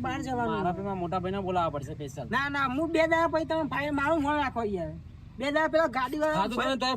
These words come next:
Speaker 2: ફોન કરીને વાત કરી લેજો એ ભાઈને, બરાબર?
Speaker 1: પેલા ભાઈનો ફોન આયા કરે મારા.
Speaker 2: હા, તો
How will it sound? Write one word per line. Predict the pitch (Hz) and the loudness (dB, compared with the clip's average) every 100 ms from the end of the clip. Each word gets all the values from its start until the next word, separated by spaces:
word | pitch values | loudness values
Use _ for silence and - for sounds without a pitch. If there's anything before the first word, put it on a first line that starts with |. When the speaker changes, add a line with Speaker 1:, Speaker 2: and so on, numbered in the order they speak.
| 214 | 0
Speaker 2:
ફોન | 226 | 0
કરીને | 240 220 | 0 0
વાત | 220 | 0
કરી | 254 254 | -2 -2
લેજો | 233 208 | 0 2
એ | |
ભાઈને, | 180 165 185 | 2 0 0
બરાબર? | 254 | 2
Speaker 1:
પેલા | 311 254 | 2 2
ભાઈનો | 269 302 320 240 | 2 2 2 0
ફોન | 269 302 311 | -2 0 0
આયા | 311 294 277 247 | 0 -2 -4 -4
કરે | 247 214 196 | -2 -2 -2
મારા. | 185 175 | -4 -4
Speaker 2:
હા, | |
તો | 160 | -2